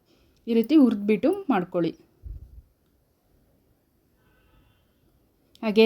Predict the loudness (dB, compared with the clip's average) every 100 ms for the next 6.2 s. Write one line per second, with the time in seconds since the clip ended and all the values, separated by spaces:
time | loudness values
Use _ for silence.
0 | 4 2 2 2 2 0 -2 -2 -8 _
1 | _ -10 -4 -2 -4 -4 -8 -6 -4 -4
2 | -6 -6 -2 2 0 0 _ _ _ 0
3 | 0 2 0 0 -2 -8 -8 -6 -6 -4
4 | -6 -4 -2 0 0 0 2 2 2 0
5 | -2 -2 -4 -2 -2 -2 -2 -2 -2 -2
6 | -4 -4